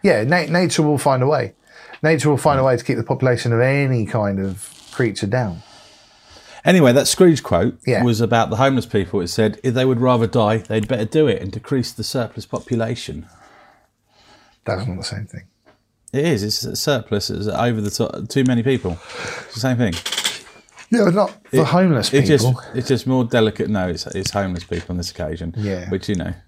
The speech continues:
Speaker 2: you know, it's just, it's just Scrooge's nature. But, you know, it's, for us, it's kind of, people have to, have to have a,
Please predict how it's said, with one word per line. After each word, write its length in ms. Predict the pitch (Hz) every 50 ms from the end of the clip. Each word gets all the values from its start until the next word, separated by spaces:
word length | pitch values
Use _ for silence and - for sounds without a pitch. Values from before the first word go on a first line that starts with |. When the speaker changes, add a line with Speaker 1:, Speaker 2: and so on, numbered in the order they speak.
| _ _ _ _ _ - - - - - - - _ _ -
Speaker 2:
you 60 | 131
know, 140 | 98 85 85
it's 160 | 85 104 -
just, 380 | - 160 - 107 - - - -
it's 260 | - 131 123 - - -
just 440 | 131 - - - - - _ -
Scrooge's 420 | - - - 110 101 95 92 87 98
nature. 380 | 104 98 98 92 - - 95 87
But, 320 | - 101 90 - - - -
you 120 | - - 113
know, 140 | 101 95 95
it's, 240 | 95 95 - - - _ - - _ _ - - - - - -
for 320 | - - 127 123 117 113
us, 180 | 101 95 - -
it's 160 | 101 - -
kind 300 | - - 110 104 98 98
of, 200 | 95 87 90 - - - - - - - - - - - - _ _ _ - - - - - _
people 300 | - 170 170 160 165 147
have 260 | 120 131 123 - -
to, 140 | - 120 107
have 440 | 98 - - - - - 117 110 -
to 100 | - 107
have 240 | 87 104 98 90 98
a, 200 | 98 95 92 92